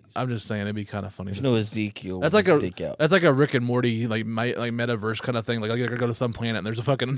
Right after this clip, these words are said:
Speaker 2: There's no,
Speaker 1: <laughs> nudist
Speaker 2: there's no,
Speaker 1: Amish.
Speaker 2: there's no Micah, there's no Ezekiel with their dick out.
Speaker 1: <laughs>
Speaker 2: You're,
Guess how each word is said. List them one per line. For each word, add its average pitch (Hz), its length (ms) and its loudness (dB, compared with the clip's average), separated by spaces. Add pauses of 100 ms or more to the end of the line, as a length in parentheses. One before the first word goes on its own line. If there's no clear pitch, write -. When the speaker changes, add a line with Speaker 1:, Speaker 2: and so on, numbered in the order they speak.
Speaker 2:
There's 117 240 4
no, 131 220 6
Speaker 1:
<laughs> - 20 8
nudist 180 200 10
Speaker 2:
there's - 180 6
no, 170 260 8
Speaker 1:
Amish. 262 120 8
Speaker 2:
there's 117 200 6
no 117 160 4
Micah, 127 600 2
there's 107 180 0
no 101 220 0
Ezekiel 120 720 -2
with 110 160 -4
their 107 120 -4
dick 101 300 -6
out. - 160 -12 (480)
Speaker 1:
<laughs> - 420 -20
Speaker 2:
You're, 98 400 -2